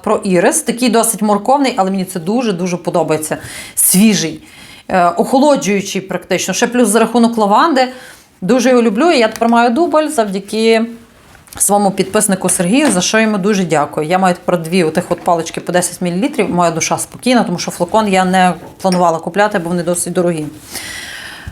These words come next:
Е, сорок сім одинадцять, шафран з ірисом. Ну, так само, що я буду говорити, як ви всі ті аромати бачили в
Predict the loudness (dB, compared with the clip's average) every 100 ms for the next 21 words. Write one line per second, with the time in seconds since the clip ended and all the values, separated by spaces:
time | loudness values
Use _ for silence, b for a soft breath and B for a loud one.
0 | -2 0 2 0 0 0 0 0 0 2
1 | 2 2 2 -2 -2 -4 -8 -4 -4 -2
2 | -2 -2 0 2 2 2 0 -2 -6 -16
3 | -20 -20 -20 -20 -12 0 2 2 0 0
4 | 2 2 2 2 2 2 2 2 0 0
5 | -2 -2 -2 0 2 2 2 2 0 0
6 | -6 -8